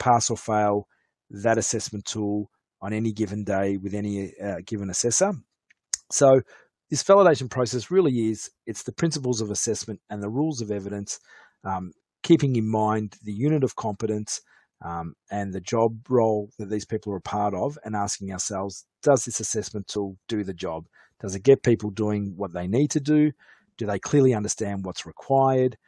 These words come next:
Um, when they're going through that assessment process, do the tools that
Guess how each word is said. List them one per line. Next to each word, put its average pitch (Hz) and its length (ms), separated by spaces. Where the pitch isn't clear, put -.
Um, 82 220
when 110 160
they're 104 100
going 107 280
through 143 260
that 139 120
assessment 120 460
process, 123 420
do - 160
the 95 120
tools 135 540
that 113 140